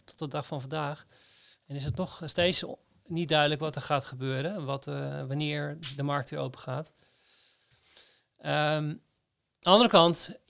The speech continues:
ja, je bent ondernemer niet voor niks geworden. Dus je ziet altijd weer de positieve kanten. En ik zie heel veel kansen, wat ik net al omschreef, hè, met de herbruikere beker die gewoon, eh, toch de toekomst heeft.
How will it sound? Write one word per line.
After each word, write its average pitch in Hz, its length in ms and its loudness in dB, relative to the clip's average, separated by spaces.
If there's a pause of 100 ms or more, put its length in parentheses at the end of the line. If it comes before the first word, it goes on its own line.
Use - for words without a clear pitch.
(140)
ja, 170 200 0
je 156 120 2
bent 156 160 -2
ondernemer 160 400 0
niet 156 140 -2
voor 156 100 -4
niks 151 140 -2
geworden. 123 320 -4
Dus 127 140 -8
je 156 60 -8
ziet 160 160 -6
altijd 151 180 -2
weer 147 100 -2
de 135 60 -10
positieve 143 440 -4
kanten. 151 360 -6
En 131 160 -6
ik 131 120 -8
zie 147 120 -2
heel 151 120 2
veel 143 100 -8
kansen, 151 320 -2
wat 143 80 -4
ik 135 60 -4
net 147 180 -4
al 156 240 -2
omschreef, 156 460 -2
hè, 160 80 -4
met 151 160 -6
de 143 60 -4
herbruikere 147 500 -2
beker 147 380 -4
die 143 160 -10
gewoon, 139 360 -8
eh, 147 100 -10
toch 143 260 -12
de 135 100 -14
toekomst 170 380 -6
heeft. 165 380 -2